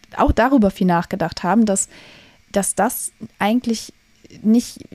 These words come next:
besser genutzt wurde von den Verantwortlichen in der Politik, zu sagen, okay, wir müssen jetzt hier,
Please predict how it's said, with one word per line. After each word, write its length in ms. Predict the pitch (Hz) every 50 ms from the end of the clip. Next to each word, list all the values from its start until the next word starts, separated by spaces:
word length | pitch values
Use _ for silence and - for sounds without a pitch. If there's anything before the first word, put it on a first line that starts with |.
| - - - - - -
besser 520 | - - - - 208 220 233 - 302 285 226
genutzt 480 | 220 214 220 254 - - - - -
wurde 400 | 196 196 185 - 90 - - - - _ _
von 420 | - - 208 220 220 214 220 - _
den 420 | - 214 - - 208 202 202 202 208
Verantwortlichen 640 | - - - - 240 - 214 208 214 214 - -
in 60 | 226
der 80 | 208 202
Politik, 480 | - 214 196 196 196 - - - -
zu 120 | - - 208
sagen, 300 | 202 185 190 214 208 196
okay, 300 | 202 - - - 220 202
wir 80 | 196
müssen 280 | 196 202 226 - 233 214
jetzt 220 | 196 196 - -
hier, 360 | - - 214 220 220 220 220